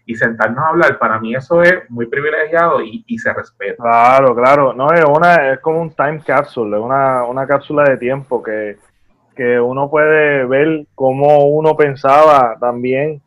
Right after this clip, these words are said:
Speaker 2: porque uno como hombre, este, uno va creciendo y uno va adquiriendo conocimiento y va evolucionando, y el ver cómo que uno pensaba, y también este momento histórico que estamos pasando,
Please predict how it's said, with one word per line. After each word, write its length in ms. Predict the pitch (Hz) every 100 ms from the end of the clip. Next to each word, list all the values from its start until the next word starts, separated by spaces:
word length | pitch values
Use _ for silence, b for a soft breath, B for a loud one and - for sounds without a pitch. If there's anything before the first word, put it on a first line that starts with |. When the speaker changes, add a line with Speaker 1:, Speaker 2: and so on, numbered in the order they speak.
| -
Speaker 2:
porque 220 | 135 135
uno 240 | 147 180
como 320 | 180 196 185 180
hombre, 420 | 190 170 139 123 _ _ _ _ _ -
este, 560 | 139 - - 139 135
uno 280 | 131 139 160
va 120 | 175
creciendo 720 | 170 175 - 160 170 170 160
y 60 | 143
uno 240 | 139 143
va 480 | 156 156 156 143 123 - -
adquiriendo 680 | 123 120 139 127 131 147
conocimiento 720 | 156 156 151 160 147 160 156
y 40 | 151
va 120 | 131
evolucionando, 880 | 135 160 156 165 156 170 165 135 123
y 140 | 135 131
el 160 | 120
ver 260 | 117 131 143
cómo 280 | 160 165 160
que 60 | 139
uno 320 | 135 156 160
pensaba, 560 | 156 143 147 151 147 131
y 80 | 120
también 440 | 123 117 131 170
este 160 | 185 175
momento 380 | 180 185 175 175
histórico 480 | - 156 175 170
que 60 | 139
estamos 280 | - 117 123
pasando, 540 | 151 - 135 151 127